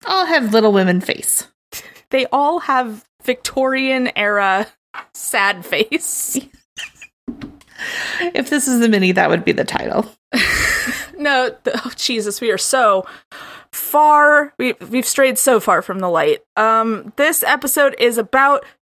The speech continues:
Speaker 2: chocolate. We're doing
Speaker 1: <gasps>
Speaker 2: food
Speaker 1: Yes.
Speaker 2: history episode. Um, and I didn't descend into madness while researching this one.
Speaker 1: That's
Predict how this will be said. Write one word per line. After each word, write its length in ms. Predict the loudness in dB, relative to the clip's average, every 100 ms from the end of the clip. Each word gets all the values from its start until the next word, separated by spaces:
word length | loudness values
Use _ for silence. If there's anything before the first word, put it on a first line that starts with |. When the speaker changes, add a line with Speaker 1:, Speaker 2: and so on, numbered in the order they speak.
| -10
Speaker 2:
chocolate. 580 | 0 2 2 0 -2 -2
We're 340 | -2 2 2 2
doing 200 | 0 0
Speaker 1:
<gasps> 20 |
Speaker 2:
food 60 | 0
Speaker 1:
Yes. 240 | 0 2
Speaker 2:
history 340 | 0 0 2 0
episode. 560 | -2 -2 0 0 -2 _ _ _ _ -8
Um, 260 | -4 -2 -2
and 120 | -2
I 120 | -4
didn't 360 | -4 -6 -6 -4
descend 380 | -2 -2 -2
into 160 | 0 0
madness 500 | 0 -2 0 -2 0
while 160 | 0 0
researching 720 | -6 -4 -4 -2 -2 -4 -6
this 180 | -6 -6
one. 300 | -6 -8 -18 _ -6
Speaker 1:
That's 520 | -4 -4 -6 -8 -10